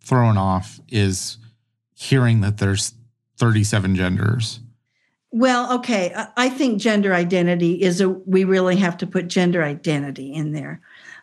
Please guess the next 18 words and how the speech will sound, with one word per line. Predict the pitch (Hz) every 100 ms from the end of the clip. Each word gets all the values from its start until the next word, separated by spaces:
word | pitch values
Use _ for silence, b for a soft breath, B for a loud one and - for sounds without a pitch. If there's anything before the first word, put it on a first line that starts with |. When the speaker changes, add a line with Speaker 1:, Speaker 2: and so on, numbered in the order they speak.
| B
Speaker 2:
instead | 196 190 190 190
of | 180 175
genders. | - 165 165 165 156
We | 214
call | 214 226
male | 220 226 220
and | 208
female | 208 202 185 170
genders, | 170 196 180 170 165 156
but | - 180 B B -
probably | 294 269 247 220 190
we | 190
should | 185 202
refer | 175 180 180 180
it | 175 175
to | -
gender | 180 185 175 175
identity | 180 170 175 175 170 165 165